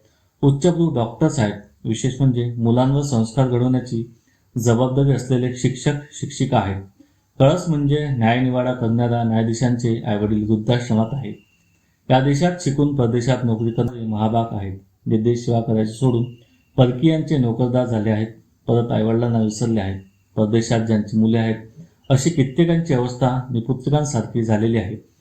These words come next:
शेतकरी आत्महत्या करतात, पण आईवडिलांना सांभाळतात. पण या शिक्षित, उच्च शिक्षित अवलादी फार बिघडल्या आहेत, कृतज्ञ झाल्या आहेत. आईवडिलांच्या अंत्यविधीला या अवलादी हजर देखील राहत नाहीत.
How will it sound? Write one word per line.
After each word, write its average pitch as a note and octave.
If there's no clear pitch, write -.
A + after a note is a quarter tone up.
शेतकरी D#3
आत्महत्या D#3
करतात, C#3
पण B2
आईवडिलांना B2
सांभाळतात. A2+
पण C3
या C3
शिक्षित, D#3+
उच्च C#3+
शिक्षित C#3+
अवलादी A#2+
फार A#2
बिघडल्या A2+
आहेत, G2+
कृतज्ञ C3
झाल्या G#2+
आहेत. G2+
आईवडिलांच्या C3
अंत्यविधीला B2
या A#2
अवलादी A2+
हजर A2+
देखील A#2
राहत G2
नाहीत. F#2+